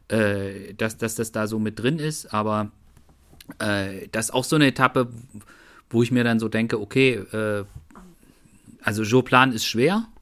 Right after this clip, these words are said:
äh, gerade mit Ramas davor, aber ist das, also, was passiert da? Also, ist das so wirklich so eine Etappe, wo man sagt, „Okay, da fliegt jetzt wirklich alles auseinander“, oder passiert das da gerade eben nicht so? Und da bin ich im Moment von dem,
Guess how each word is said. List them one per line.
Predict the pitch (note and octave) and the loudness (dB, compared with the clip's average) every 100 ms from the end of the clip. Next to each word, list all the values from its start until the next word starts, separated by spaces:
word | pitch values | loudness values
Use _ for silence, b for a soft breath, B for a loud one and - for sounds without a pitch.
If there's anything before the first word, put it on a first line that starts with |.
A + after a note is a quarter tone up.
| - - _ - _ | -20 -20 _ -20 _
äh, | - A#2 A2 G#2+ G2+ | -6 -4 -4 -8 -10
gerade | - A#2 A#2+ | -2 0 0
mit | A#2+ - | -2 -2
Ramas | A2 C3+ - | 0 0 -2
davor, | D3+ - E3+ F3 | -6 -6 -6 -4
aber | G2+ A#2+ D3 D3 C#3 B B B B - | -2 0 0 -2 -6 B B B B -10
ist | B2+ - | -6 -2
das, | C3+ - - - - | -2 -4 -14 -12 -6
also, | G#2 G2 _ | -6 -6 _
was | G#2 G#2 A#2 - | -12 -4 -2 0
passiert | B2 - D#3 E3 | 0 4 4 4
da? | F2 F2 | -4 -4
Also, | - G2 | -4 -6
ist | A2+ - | -6 0
das | B2 - | 0 0
so | A#2+ | -2
wirklich | A#2+ - B2+ | -2 -4 -4
so | B2+ | 0
eine | B2 | 0
Etappe, | B2+ B2+ A#2+ | 0 -2 -2
wo | A#2 | -2
man | A2+ | -2
sagt, | A2+ G#2+ G2+ | -2 -4 -4
„Okay, | - G#2+ | -2 -2
da | G2 | -2
fliegt | - G#2+ G#2 | -6 -8 -8
jetzt | - | -6
wirklich | G#2 G2 G#2+ - | -8 -8 -14 -10
alles | G2+ G2+ | -8 -6
auseinander“, | G2+ G2 G2+ B2 C#3+ - | -8 -6 -4 -2 -4 -2
oder | A2 A2+ A2 _ _ - | 0 0 -2 _ _ -8
passiert | G#2+ A2+ A2+ | -4 -4 -4
das | A2 | -4
da | A2 | -4
gerade | G2 G#2 G#2 | -4 -2 -2
eben | G#2 G2+ | -2 -2
nicht | A#2 D#3 - - _ _ _ - | -2 -2 -10 -20 _ _ _ -8
so? | G2 F#2 | -4 -4
Und | E2+ G2+ F#2+ - B B B B | -4 -6 -6 -8 B B B B
da | - G#2 | 0 4
bin | A#2 | 4
ich | A#2 D3 - | 2 -2 -2
im | A#2 | -2
Moment | A#2+ A2 B2 D3+ D#3+ - - | 0 2 2 0 -2 -8 -8
von | - A2+ | -2 2
dem, | A#2+ A#2+ A#2 A#2 | 2 0 -4 -10